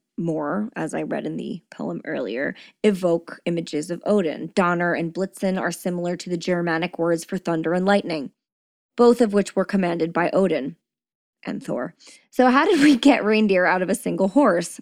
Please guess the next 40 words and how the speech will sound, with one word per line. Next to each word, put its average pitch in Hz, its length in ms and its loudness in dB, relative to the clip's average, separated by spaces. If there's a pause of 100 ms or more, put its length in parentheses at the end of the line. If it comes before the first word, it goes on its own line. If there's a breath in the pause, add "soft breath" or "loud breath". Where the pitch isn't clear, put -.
Well, 190 500 2 (580)
I 185 160 0
mean, 220 200 2
the 233 80 2
nearest 294 300 4
I 214 180 4
can 240 180 2
gather 220 340 4
is 190 200 4
that 190 180 2
the 190 60 0
number 185 320 0
eight 190 220 0
corresponds 185 680 -2
to - 120 -6
the 180 100 -2
number 175 300 -2
of 190 120 -6
legs 247 480 2
on 220 220 0
Sleipnir, 214 680 0 (340)
Odin's 196 300 0
horse, 190 420 -2
and 170 180 -2
they're 175 140 -4
both 180 320 -2
kind 185 280 -4
of 165 440 -6 (100)
four-legged, 180 720 0
prancy 180 400 -4
animals. 226 480 2 (300 soft breath)
But 254 100 4
other 330 200 6
than 240 200 4
that, 202 180 4
the 208 100 0
link 233 360 2
isn't 240 320 4
enormously 202 720 2
strong. 156 440 -4